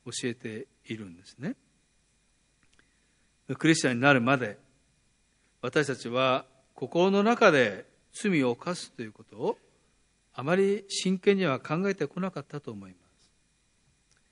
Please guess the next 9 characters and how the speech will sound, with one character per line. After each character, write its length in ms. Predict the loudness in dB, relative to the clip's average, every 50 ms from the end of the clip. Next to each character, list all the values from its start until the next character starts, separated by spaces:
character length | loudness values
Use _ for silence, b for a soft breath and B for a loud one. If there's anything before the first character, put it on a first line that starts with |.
| _ _ _ _ _ -10
あ 80 | -6 0
ら 120 | 2 4
ゆ 120 | 4 4 4
る 320 | 2 0 -2 -4 -8 -12 _ _ _ _ _ _ _ _
残 240 | -10 -6 -4 -4 -4
酷 240 | -4 -8 -8 -6 -6
な 120 | -6 -6
こ 120 | -8 -10
と、 280 | -12 -10 -12 -12 -12 -14